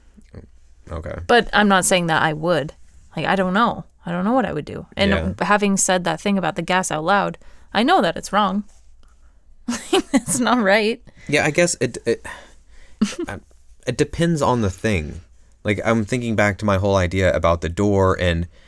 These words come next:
Speaker 1: you know, just because the door let in one bad thing doesn't mean you need to burn down the door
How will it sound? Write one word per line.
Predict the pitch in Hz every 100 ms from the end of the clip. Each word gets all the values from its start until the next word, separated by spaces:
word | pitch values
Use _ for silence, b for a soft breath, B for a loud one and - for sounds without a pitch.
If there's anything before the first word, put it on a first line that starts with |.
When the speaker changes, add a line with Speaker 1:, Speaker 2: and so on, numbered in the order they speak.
| b b -
Speaker 1:
you | 87
know, | 85
just | 98 -
because | 98 95 87
the | 90
door | 95 95 92
let | 87 87
in | 87 85
one | 87 92 87
bad | 85 82
thing | 101 95
doesn't | 87 85 82
mean | 87
you | 85
need | 82
to | 82
burn | 90 85
down | 82 82
the |
door | 87 90